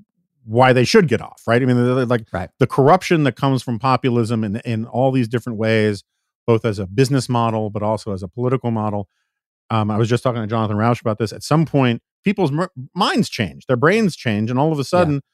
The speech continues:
Speaker 1: stuff that would have horrified them ten years ago seems like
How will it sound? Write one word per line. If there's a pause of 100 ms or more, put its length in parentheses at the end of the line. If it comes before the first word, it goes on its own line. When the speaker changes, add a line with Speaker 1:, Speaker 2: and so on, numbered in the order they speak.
(200)
Speaker 1:
stuff
that
would
have
horrified
them
ten
years
ago
seems
like